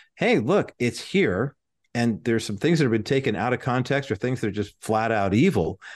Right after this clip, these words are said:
in terms of wokeism, political correctness, et cetera, et cetera.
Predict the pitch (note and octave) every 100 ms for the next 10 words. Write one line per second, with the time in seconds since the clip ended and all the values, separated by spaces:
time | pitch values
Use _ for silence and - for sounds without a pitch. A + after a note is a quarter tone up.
0 | - - A2 G#2 A#2 G#2 G#2+ F2+ G#2+ A#2+
1 | C3 A2+ A#2+ A2+ G#2+ A2 A2 G2+ G#2+ G#2
2 | G2+ - - G#2+ G2 G2 - B2 G2